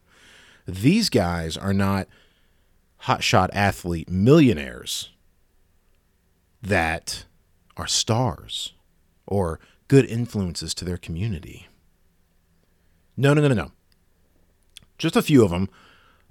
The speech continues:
are military veterans. Some are journalists. Some are businessmen that are contributing to the economy.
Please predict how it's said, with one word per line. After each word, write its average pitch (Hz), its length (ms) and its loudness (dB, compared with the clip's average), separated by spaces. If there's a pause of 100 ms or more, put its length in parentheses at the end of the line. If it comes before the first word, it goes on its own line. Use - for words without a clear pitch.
are 95 560 -2 (260)
military 117 420 2
veterans. 85 460 -8 (1400)
Some 117 320 2
are 90 800 -2 (160)
journalists. 90 600 -6
Some 82 300 -6
are - 80 -12
businessmen 98 600 -6
that 135 100 -4
are - 60 -8
contributing 82 420 -6
to 71 80 -12
the 78 120 -10
economy. 78 580 -8